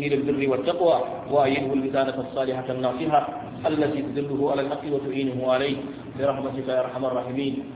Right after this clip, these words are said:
ربنا آتنا في الدنيا حسنة وفي الآخرة حسنة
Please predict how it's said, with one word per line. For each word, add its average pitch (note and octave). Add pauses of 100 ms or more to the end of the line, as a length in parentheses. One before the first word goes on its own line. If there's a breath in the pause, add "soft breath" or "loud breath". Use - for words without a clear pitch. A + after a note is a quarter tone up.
(140)
ربنا C#3+
آتنا C3+
في C3
الدنيا B2+
حسنة B2 (400)
وفي C3
الآخرة D#3+ (120)
حسنة E3